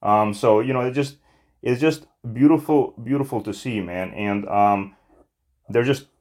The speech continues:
s-, some people I need to give a shout out to. Obviously, Pixie, none of this would be, uh, possible without his input, without his desire to win, without his belief that we're gonna win,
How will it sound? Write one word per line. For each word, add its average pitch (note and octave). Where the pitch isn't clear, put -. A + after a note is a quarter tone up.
s-, -
some C#3
people C3+
I B2
need A2
to A2
give A2
a G#2
shout G#2
out E2+
to. -
Obviously, B2+
Pixie, G#2+
none A2+
of A2+
this A2+
would G#2
be, G#2
uh, F#2+
possible B2
without G#2
his G#2+
input, A#2+
without G#2
his G2+
desire G#2+
to -
win, G#2
without G#2+
his G2
belief G2+
that F#2+
we're F#2+
gonna F#2
win, F#2